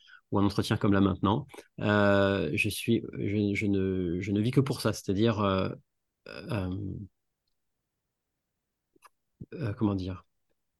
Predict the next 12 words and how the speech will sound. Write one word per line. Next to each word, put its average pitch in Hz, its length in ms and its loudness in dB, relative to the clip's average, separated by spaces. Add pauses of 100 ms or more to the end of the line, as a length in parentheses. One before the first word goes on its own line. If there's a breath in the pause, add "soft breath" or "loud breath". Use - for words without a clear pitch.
(140)
faire 135 140 4
comprendre, 143 720 6 (220)
euh, 107 280 0 (1000)
que 110 580 6
le 104 200 0
yoga 123 180 8
n'a, 113 200 4 (380)
n'a 107 160 2
été 107 160 2
pensé 117 400 2
que 147 280 8
pour 120 680 0